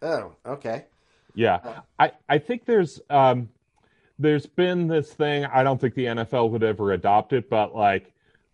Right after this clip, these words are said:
Speaker 2: make, make replay at, not at a slow motion speed, but you just play it again, like, at regular speed. And, um, like, okay, what is, what is the feeling there?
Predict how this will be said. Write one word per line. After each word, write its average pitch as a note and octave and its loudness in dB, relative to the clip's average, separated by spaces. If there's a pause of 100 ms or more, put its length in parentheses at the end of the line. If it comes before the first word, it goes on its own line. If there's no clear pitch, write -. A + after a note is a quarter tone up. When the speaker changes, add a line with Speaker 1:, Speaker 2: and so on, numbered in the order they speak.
(260)
Speaker 2:
make, B2 -2 (160)
make A#2+ 0
replay A2 0 (340)
at, G#2+ 4 (140)
not A#2 4
at A#2+ 4
a A2+ 4
slow A#2 0
motion A2+ -2
speed, A#2+ -8 (100)
but A#2 0
you A#2 -2
just G#2+ -4
play A#2 2
it A2 4
again, G#2+ -4
like, G2 -2
at F#2 -4
regular G2+ 0
speed. A2 -6
And, G2 -4
um, F#2+ 2 (300)
like, G2 2
okay, A#2+ 2
what B2 2
is, A#2 -2
what A#2 0
is G#2+ -4
the A2 -2
feeling B2 -4
there? D3 -2